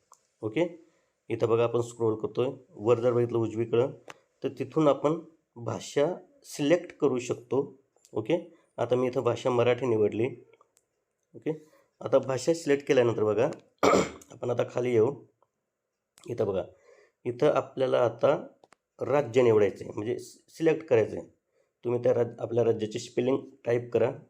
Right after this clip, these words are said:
लगेच तिथं आपलं राज्य येऊन जाईल. अगदी त्याचप्रमाणे तुम्हाला इथं जिल्हा निवडायचा आहे, तिथे तसंच करा. जिल्हा निवडला की परत तुम्ही तालुका निवडा आणि तालुका निवडून झाल्यानंतर तुम्हाला इकडं परत आपली शाळा ज्या गावात आहे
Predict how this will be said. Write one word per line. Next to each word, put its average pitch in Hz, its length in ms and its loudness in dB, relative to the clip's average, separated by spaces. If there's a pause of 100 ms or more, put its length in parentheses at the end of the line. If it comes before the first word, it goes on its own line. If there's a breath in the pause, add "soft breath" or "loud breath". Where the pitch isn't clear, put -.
(140)
लगेच 120 260 -4
तिथं 123 140 -2
आपलं 120 180 2
राज्य 110 240 0
येऊन 107 240 2
जाईल. 113 240 0 (500)
अगदी 113 220 -4 (140)
त्याचप्रमाणे 131 560 2 (880)
तुम्हाला 123 220 0
इथं 127 180 0
जिल्हा 113 320 2
निवडायचा 117 400 4
आहे, 104 100 0 (800)
तिथे 127 200 4 (100)
तसंच 123 280 -2
करा. 113 240 0 (520)
जिल्हा 123 300 -2
निवडला 135 380 2 (220)
की 117 80 -10
परत 127 280 -2
तुम्ही 123 240 -2
तालुका 127 320 0
निवडा 104 320 2 (720 soft breath)
आणि 123 140 -2 (100)
तालुका 117 280 2
निवडून 135 300 2
झाल्यानंतर 117 420 0
तुम्हाला 110 320 0
इकडं 110 360 0
परत 113 240 0 (220)
आपली - 580 -8
शाळा 123 280 -2
ज्या 127 320 0
गावात 117 340 -2
आहे 113 180 -4